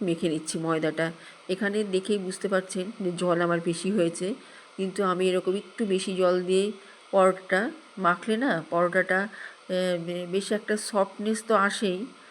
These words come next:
আর বেশ একটা খাস্তা ভাবও আসে, ওই জন্য আমার কাছে সেটা মনে হয়। এরকম আমি জল দিয়ে মেখে নিচ্ছি, কিন্তু এর মধ্যে আর আমি ময়দা ছিটাবো না। আমি এই জল দিয়ে এরকম করে ঘষে ঘষে বাটির সঙ্গে মেখে নিয়ে একটু, আ,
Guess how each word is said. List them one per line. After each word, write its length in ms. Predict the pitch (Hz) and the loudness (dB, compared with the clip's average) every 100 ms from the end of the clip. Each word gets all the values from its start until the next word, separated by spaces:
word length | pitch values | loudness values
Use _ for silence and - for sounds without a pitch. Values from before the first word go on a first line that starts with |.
| - - - | -20 -20 -8
আর 420 | 175 180 175 180 170 170 170 | -2 0 2 0 -4 -8 -6
বেশ 160 | 190 214 | -4 0
একটা 340 | 220 214 214 208 | 0 2 2 0
খাস্তা 400 | - 214 - 214 | 0 0 4 2
ভাবও 280 | 202 156 151 | 4 2 2
আসে, 300 | 151 - 165 165 - - - - - | 0 -4 -8 -10 -18 -20 -20 -14 -2
ওই 100 | 208 | 2
জন্য 160 | 226 208 | 2 2
আমার 240 | 220 226 | 2 2
কাছে 240 | 214 190 | 0 -2
সেটা 240 | 175 156 175 | -2 0 0
মনে 240 | 160 156 | -2 -2
হয়। 240 | 165 151 165 - - - - | -2 -4 -8 -14 -20 -20 -8
এরকম 360 | 190 190 196 202 | -2 -2 -2 -2
আমি 180 | 190 | -2
জল 340 | 175 185 180 175 | 2 4 4 4
দিয়ে 140 | 180 | -2
মেখে 240 | 175 175 196 | -2 -4 -4
নিচ্ছি, 280 | 170 - | -4 -6
কিন্তু 300 | 226 214 196 | -6 -6 -2
এর 140 | 202 185 | -2 0
মধ্যে 280 | 190 185 214 | -2 2 4
আর 200 | 190 185 | 6 4
আমি 160 | 190 | 2
ময়দা 340 | 190 180 175 190 | -2 0 2 0
ছিটাবো 440 | - 208 185 160 | 0 2 2 0
না। 200 | 160 165 - - - - | -6 -8 -12 -20 -20 -8
আমি 240 | 180 180 202 | -2 -2 0
এই 120 | 208 | -2
জল 340 | 185 185 185 | 2 4 4
দিয়ে 180 | 180 196 | 0 -2
এরকম 260 | 185 175 170 | -2 -4 -6
করে 120 | 180 180 | -4 -4
ঘষে 340 | 180 185 185 | -4 -4 -4
ঘষে 280 | 196 196 214 | -4 -4 -2
বাটির 320 | 214 175 180 | 2 0 0
সঙ্গে 260 | 175 175 175 | -8 -8 -8
মেখে 300 | 175 180 180 | -8 -6 -8
নিয়ে 300 | 180 233 339 - - - - | -6 -4 -6 -10 -20 -20 -8
একটু, 480 | 196 185 202 202 185 - | -6 -6 -8 -6 -8 -6
আ, 120 | 180 | -8